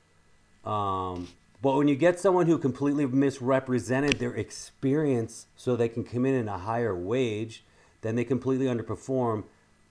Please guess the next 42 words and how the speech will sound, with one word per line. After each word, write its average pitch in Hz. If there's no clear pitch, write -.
and 113
become 117
a 110
weak 110
link, 104
things 98
can 95
start 95
to -
fall 90
apart. -
Or 202
you 175
hire 139
a 110
laborer 107
that 117
only 120
uses 110
one 101
hand 117
while 101
he 92
works, 117
no 101
matter 101
what. 120
No 98
matter 101
how 113
many 107
times 117
you 107
tell 104
him, 80
"Two 247
hands, 196
two 254
hands, 156
two 202
hands. 160
Hey, 156